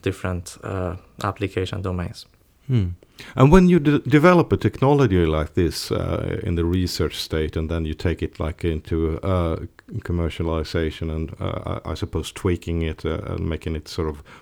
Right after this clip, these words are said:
Speaker 2: work in a, uh, commercial environment w-, with de-, developers, how, how do you go about, uh, uh, how, uh,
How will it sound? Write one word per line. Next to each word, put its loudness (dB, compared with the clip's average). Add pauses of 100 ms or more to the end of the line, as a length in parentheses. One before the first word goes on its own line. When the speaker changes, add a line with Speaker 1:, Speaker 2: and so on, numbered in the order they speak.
Speaker 2:
work -2
in -4
a, -4
uh, -16
commercial -6 (640)
environment -2
w-, -8
with -4
de-, -2
developers, -6 (320)
how, 2
how 2
do -2
you 2
go 4
about, 0 (100)
uh, -4 (680)
uh, -2
how, 0
uh, -6